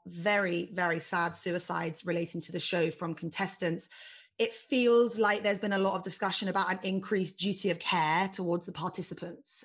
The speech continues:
Um, but in this situation, it once again seemed like the T V moment was potentially more important than someone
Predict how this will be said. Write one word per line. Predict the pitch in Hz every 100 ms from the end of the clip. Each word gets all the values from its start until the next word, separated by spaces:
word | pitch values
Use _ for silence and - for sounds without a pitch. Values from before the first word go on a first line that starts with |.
| -
Um, | 165 165 170 165 - - - _ _ 247
but | 240
in | 233
this | 233 -
situation, | - - 240 233 - 226 220
it |
once | 190 196 202 -
again | 202 190 190
seemed | 185 208 185 185 180
like | 175 170 170 -
the | 175 175
T | - - 190 185
V | 190
moment | 175 170 175 165 165 -
was | 165 165 165 165 156
potentially | - 165 - 165 - - 170
more | 165 165
important | 143 170 - 170
than | 165
someone | 151 175 175 165 165